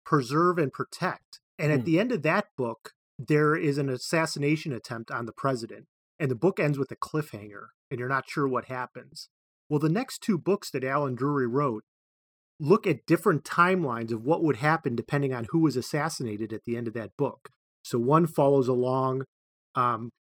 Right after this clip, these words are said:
Speaker 1: with the president being, uh, assassinated. The other one follows along with somebody else being assassinated. And it looks at what would happen in two different cases based on that. And that's really interesting in terms of what we've seen in the rest of these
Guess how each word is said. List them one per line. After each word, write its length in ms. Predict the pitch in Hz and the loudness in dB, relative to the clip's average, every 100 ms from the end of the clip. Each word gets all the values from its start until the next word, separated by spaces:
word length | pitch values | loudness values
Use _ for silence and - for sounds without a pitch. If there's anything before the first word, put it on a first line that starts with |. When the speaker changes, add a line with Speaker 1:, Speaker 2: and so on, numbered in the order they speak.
| _ | _
Speaker 1:
with 180 | 131 131 | 2 2
the 80 | - | 2
president 540 | - 143 139 143 139 | 4 6 6 4 4
being, 360 | 143 139 139 143 - | 4 4 4 0 -6
uh, 120 | 160 - - | -6 -6 -4
assassinated. 600 | 147 156 147 156 143 127 | 0 2 2 2 4 6
The 120 | 135 | 6
other 100 | 143 | 4
one 100 | 131 | 2
follows 280 | - 131 123 | 0 0 0
along 300 | 123 123 120 | -2 -2 -2
with 80 | 113 | -2
somebody 280 | 143 120 | -2 2
else 200 | 123 139 | 2 0
being 180 | - 120 | -2 -6
assassinated. 760 | 107 - 113 117 123 113 113 113 _ - | -4 -6 -8 -8 -10 -10 -12 -14 _ -2
And 80 | 135 | 2
it 80 | |
looks 240 | 139 170 - | 4 4 4
at 140 | 135 | 2
what 160 | 127 156 | 4 4
would 140 | 143 | 2
happen 440 | 117 147 151 131 117 | 4 4 4 0 -4
in 160 | 113 | -8
two 160 | 110 156 | -4 0
different 320 | 135 - 120 | 0 -2 -4
cases 580 | - 139 139 110 107 - _ _ _ - | 0 0 0 -6 -10 -14 _ _ _ 2
based 320 | 127 127 - | 2 2 -4
on 200 | 113 110 | -6 -6
that. 280 | 117 104 - _ _ _ _ _ _ - | -8 -8 -12 _ _ _ _ _ _ -2
And 280 | 143 143 156 - | 0 0 -2 4
that's 260 | 170 180 | 4 6
really 400 | 143 131 208 196 | 2 6 8 8
interesting 680 | 160 156 151 151 - 131 120 | 6 2 0 -2 -2 -2 -2
in 220 | 131 131 117 | -4 -6 -6
terms 400 | - 135 127 123 | -2 0 0 -2
of 240 | 120 110 - _ _ _ _ | -2 -4 -12 _ _ _ _
what 300 | - 123 160 | -4 0 0
we've 220 | 160 139 127 | 2 0 0
seen 380 | - 190 180 | 2 4 4
in 80 | 135 | 4
the 80 | 123 | 2
rest 280 | 127 139 - | 2 2 0
of 200 | 120 110 | -4 -2
these 580 | 120 117 107 - - | -2 -2 -4 -10 -16